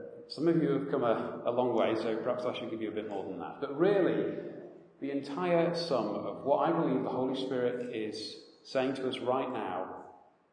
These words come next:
in this moment, is simply that. God does not make mistakes. I don't honestly know if we believe that. A lot of stuff goes wrong in the world.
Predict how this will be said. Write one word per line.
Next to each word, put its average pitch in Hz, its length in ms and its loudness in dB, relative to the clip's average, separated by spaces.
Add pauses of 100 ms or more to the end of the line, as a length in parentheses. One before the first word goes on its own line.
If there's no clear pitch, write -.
in 113 100 -8
this 135 160 -6
moment, 92 500 -4 (600)
is 98 240 -12
simply 110 320 -8
that. 123 260 -10 (1120)
God 101 300 -4 (720)
does 87 140 -14 (120)
not 101 300 -8 (440)
make - 280 -16 (440)
mistakes. - 760 -20 (2000)
I 190 120 0
don't 170 200 4
honestly 160 400 2
know 139 340 2
if 139 60 -6
we 131 140 0
believe 117 480 -2
that. - 320 -8 (880)
A 123 80 -2
lot 139 400 6
of - 180 -2
stuff - 500 -4
goes 95 260 -10
wrong 98 320 -2
in 87 80 -6
the 90 60 -6
world. 82 440 -4